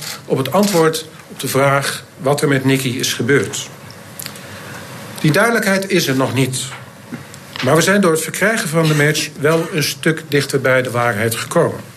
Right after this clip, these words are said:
De verdachte die, sporen die we nu hebben, liegen niet, maar zij vertellen ook niet het hele verhaal. En de verdachte die nu bekend is,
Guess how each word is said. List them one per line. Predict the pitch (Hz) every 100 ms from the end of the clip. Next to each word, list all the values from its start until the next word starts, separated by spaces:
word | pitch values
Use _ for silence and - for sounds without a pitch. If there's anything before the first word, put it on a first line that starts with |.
| - - - - - -
De | 135
verdachte | 139 220 220
die, | 190 180 170
sporen | 175 - 196 165
die | 151 151
we |
nu | 139 190
hebben, | 156 156 135 120 - -
liegen | - 170 202 185
niet, | 190 202 - - - - - -
maar | 143
zij | 147 160
vertellen | 160 - 170 165
ook | 156 139
niet | 180 190
het | -
hele | 135 131
verhaal. | 123 107 135 107 104 -
En | 117
de |
verdachte | 117 147 151 160
die | 139
nu | 143 190
bekend | 156 175 208 240
is, | 240 - -